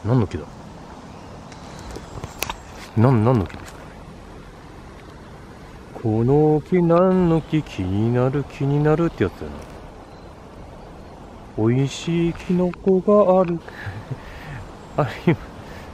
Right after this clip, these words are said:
うん、何の歌か分かんなくなっちゃった。これ、この、この木に関係してんのかな？これ何の木ですかね？これ、これ多分トドマツだと思うんだよ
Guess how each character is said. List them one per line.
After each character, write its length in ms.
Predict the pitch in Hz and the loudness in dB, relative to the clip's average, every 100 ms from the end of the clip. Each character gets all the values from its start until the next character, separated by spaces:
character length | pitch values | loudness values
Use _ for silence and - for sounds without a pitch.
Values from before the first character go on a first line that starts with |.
| - 104 90 85 - - - - - | -10 -6 -6 -6 -10 -12 -10 -10 -6
う 20 | |
ん、 40 | 98 | -2
何 100 | 101 | -2
の 80 | |
歌 100 | 80 | -2
か 80 | 80 | -6
分 160 | 78 80 | -6 -2
か 140 | - | 0
ん 20 | |
な 80 | 95 | 2
く 60 | 82 | 0
な 60 | |
っ 20 | - | -8
ち 80 | |
ゃ 20 | - | -14
っ 40 | |
た。 80 | - - - - - - - - - - - - - - - - - | -14 -16 -16 -16 -16 -16 -16 -16 -16 -16 -16 -14 -12 -12 -14 -16 -12
こ 140 | - 160 | -10 -8
れ、 80 | 269 - - - - - - - - - - | -6 -6 -4 -6 -8 -12 -14 -16 -16 -14 -12
こ 220 | - 120 | -6 0
の、 180 | 135 196 - - - - | 2 2 0 -16 -16 -2
こ 60 | - | 6
の 80 | 190 | 6
木 200 | - 208 | 6 4
に 140 | 165 | 6
関 260 | 110 - 107 | 4 2 2
係 140 | - | 2
し 100 | 92 | -2
て 60 | - | -2
ん 60 | 82 | -6
の 40 | |
か 120 | - | -6
な？ 60 | 78 | -10
こ 60 | - - - - - - - - - - - - - - - - - - - - - - | -12 -16 -18 -18 -18 -18 -16 -16 -16 -16 -16 -14 -16 -16 -14 -14 -14 -16 -14 -12 -10 -2
れ 40 | 123 | 0
何 200 | 120 143 | 4 4
の 80 | 107 | 2
木 80 | - | -2
で 100 | - | -6
す 80 | |
か 60 | - | -4
ね？ 60 | 95 - - - - - - - - - - - - - - - - - - - - - - - - - - - - - - - - - - - | -6 -6 -8 -10 -10 -8 -10 -12 -14 -14 -14 -16 -16 -14 -14 -16 -16 -14 -14 -12 -10 -12 -14 -18 -18 -18 -18 -18 -18 -18 -16 -16 -14 -14 -12 2
こ 160 | 220 | 4
れ、 80 | 165 - | 4 2
こ 140 | - | 2
れ 60 | 208 | 2
多 160 | - | 0
分 120 | 156 123 | -2 -4
ト 260 | - 127 | -2 -2
ド 160 | 147 214 | 2 6
マ 180 | 160 107 | 6 4
ツ 140 | 95 | 0
だ 80 | 87 | -4
と 120 | - | 0
思 220 | 92 104 | 2 4
う 40 | 117 | 2
ん 100 | 92 | 2
だ 80 | |
よ 60 | 82 | 0